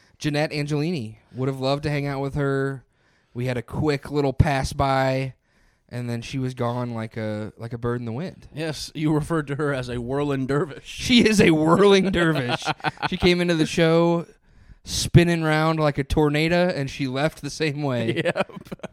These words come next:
Speaker 2: Come in, raise, uh, arrive, raise
Speaker 1: Raise
Speaker 2: hell,
Speaker 1: hell,
Speaker 2: leave.
Speaker 1: leave. <laughs> Jeanette is Stone Cold Steve Austin,
Speaker 2: I
Speaker 1: isn't
Speaker 2: think
Speaker 1: she?
Speaker 2: that's true. I think that's very,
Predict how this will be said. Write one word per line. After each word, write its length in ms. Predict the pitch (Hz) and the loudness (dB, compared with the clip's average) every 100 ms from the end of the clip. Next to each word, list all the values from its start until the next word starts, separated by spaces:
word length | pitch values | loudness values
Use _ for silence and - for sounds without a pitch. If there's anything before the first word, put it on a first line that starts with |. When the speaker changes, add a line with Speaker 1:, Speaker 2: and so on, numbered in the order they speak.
| - - - _ - - 190 170 139 | -14 -14 -16 _ -20 -18 -14 -14 -8
Speaker 2:
Come 240 | - 160 170 | -4 -2 -2
in, 360 | 180 185 185 170 | -2 -2 -4 -4
raise, 440 | 143 160 170 143 | 0 2 2 0
uh, 220 | 170 143 143 | -4 -6 -6
arrive, 600 | 139 147 160 170 180 185 151 | 0 4 8 8 8 6 2
raise 380 | 147 160 170 175 | 2 6 6 6
Speaker 1:
Raise 100 | 165 | 4
Speaker 2:
hell, 380 | 170 170 175 | 6 6 6
Speaker 1:
hell, 180 | 170 139 | 6 2
Speaker 2:
leave. 720 | 156 165 147 147 143 135 - - - | 2 6 6 4 -2 -6 -4 -2 0
Speaker 1:
leave. 680 | 233 - 285 247 247 226 185 | 4 6 6 6 2 -2 -2
<laughs> 40 | 165 | 8
Jeanette 760 | - - 240 - 170 175 269 | 10 10 0 0 2 4 6
is 160 | 220 180 | 4 2
Stone 380 | - - 208 214 | 4 6 6 6
Cold 280 | - 202 - | 4 4 4
Steve 300 | - 233 185 | 4 4 4
Austin, 460 | 208 269 - 131 | 2 0 0 2
Speaker 2:
I 40 | 151 | 2
Speaker 1:
isn't 140 | 170 | 0
Speaker 2:
think 120 | 160 | -2
Speaker 1:
she? 60 | 160 | -4
Speaker 2:
that's 120 | 156 | -4
true. 280 | 202 247 208 156 | -2 -2 0 0
I 80 | |
think 180 | 156 165 | 2 2
that's 180 | 175 160 | 2 2
very, 200 | 156 | -2